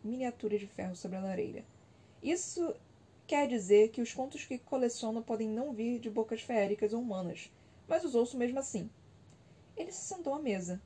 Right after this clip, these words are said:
apoiando as mãos diante do corpo. "Houve uma história, há muitos anos, de um tolo que achou que poderia atravessar as montanhas Cambrian e entrar no reino de Maeve sem convite. Ele estava voltando quase sem vida graças aos lobos selvagens da rainha,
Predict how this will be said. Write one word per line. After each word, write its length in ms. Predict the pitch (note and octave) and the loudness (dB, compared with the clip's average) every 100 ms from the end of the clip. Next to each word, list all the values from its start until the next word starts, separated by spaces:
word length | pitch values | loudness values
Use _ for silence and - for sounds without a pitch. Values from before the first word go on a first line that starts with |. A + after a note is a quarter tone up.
| - | -8
apoiando 400 | C#4 C4 A3 A#3 | -6 -4 -4 -4
as 80 | A3+ | -4
mãos 240 | F3+ F3 | -4 -4
diante 240 | F#3 F3 | -6 -6
do 80 | A3 | -6
corpo. 380 | - F3 - - - - - - - | -6 -8 -10 -14 -20 -20 -20 -20 -2
"Houve 240 | G3+ A3 | 0 2
uma 140 | C#4+ C#4 | 0 -2
história, 380 | - G#3+ G3+ | 2 4 4
há 40 | F3+ | 2
muitos 340 | G3+ A3+ F#3 | -2 -4 -4
anos, 400 | F#3 F3 F#3 - - - | -2 -4 -6 -12 -20 -16
de 80 | - | -12
um 80 | F4+ | -2
tolo 280 | - B3 A#3+ | 4 6 6
que 80 | G#3 | 2
achou 220 | G3+ A3 | 2 0
que 80 | - | 2
poderia 300 | G#3+ G#3 G#3+ | 4 4 4
atravessar 400 | A#3+ A3 A3+ G#3+ | 0 -2 0 -2
as 80 | |
montanhas 580 | A3 G#3 G#3 G3+ - - - - - - | -2 -4 -4 -6 -6 -12 -20 -20 -20 -10
Cambrian 540 | - A3 G3 F3+ E3+ F#3 - - - - | -2 -2 0 0 0 -4 -10 -20 -20 -10
e 60 | F4 | -6
entrar 300 | E4+ A#3 A#3 | 0 2 2
no 80 | |
reino 320 | A#3 G3 G3+ G3+ | 2 0 0 0
de 100 | G#3+ | 0
Maeve 340 | G3 F#3+ G3+ | -2 -2 -4
sem 200 | - G3+ | -6 -4
convite. 580 | A#3+ A3+ F3 - - - - - - - - | -4 -4 -4 -8 -10 -12 -20 -20 -20 -20 -8
Ele 120 | F3 | -6
estava 220 | F3 F3+ | -2 0
voltando 460 | F3 G#3 G#3 G3+ F#3 | 2 2 2 0 0
quase 260 | - G3 | -2 -4
sem 180 | - B3+ | -2 -2
vida 240 | G3 G#3 F#3+ | 0 2 2
graças 260 | F3+ F3+ | 2 0
aos 140 | F#3 F3+ | -4 -6
lobos 240 | F3 F3 | -6 -4
selvagens 420 | F#3 F3+ E3+ E3+ | -4 0 0 0
da 60 | F3 | -4
rainha, 440 | F#3 F3 E3 F3 | -4 -2 -4 -6